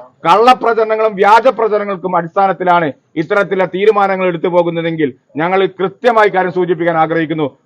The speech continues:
ഭരണമൊന്നും വേണ്ട പോലീസിനെ കൈകാര്യം ചെയ്യാൻ എന്നുള്ളതാണ്. ഈ പേരാമ്പ്ര പോലീസുമായി ബന്ധപ്പെട്ടുകൊണ്ട് ഒട്ടനവധി വെളിപ്പെടുത്തലുകൾ വരും കാലങ്ങളിൽ ഉണ്ടാകും എന്നൊക്കെ തർക്കവുമില്ല. വിവരാവകാശ രേഖ പ്രകാരം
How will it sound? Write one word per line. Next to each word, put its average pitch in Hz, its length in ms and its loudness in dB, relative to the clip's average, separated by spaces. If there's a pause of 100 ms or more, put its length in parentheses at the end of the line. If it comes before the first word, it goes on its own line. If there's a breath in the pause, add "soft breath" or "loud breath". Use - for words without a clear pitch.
ഭരണമൊന്നും 196 720 2
വേണ്ട 185 280 0
പോലീസിനെ 175 600 0
കൈകാര്യം 170 460 0
ചെയ്യാൻ 160 180 -2
എന്നുള്ളതാണ്. 143 340 0 (200)
ഈ 185 100 4
പേരാമ്പ്ര 220 560 4
പോലീസുമായി 214 580 2
ബന്ധപ്പെട്ടുകൊണ്ട് 196 600 -2
ഒട്ടനവധി 220 760 2
വെളിപ്പെടുത്തലുകൾ 190 640 2 (260)
വരും 196 240 2
കാലങ്ങളിൽ 190 340 4
ഉണ്ടാകും 202 500 2
എന്നൊക്കെ 180 240 -2
തർക്കവുമില്ല. 190 600 -2
വിവരാവകാശ 202 480 2
രേഖ 190 260 -2
പ്രകാരം 180 460 -2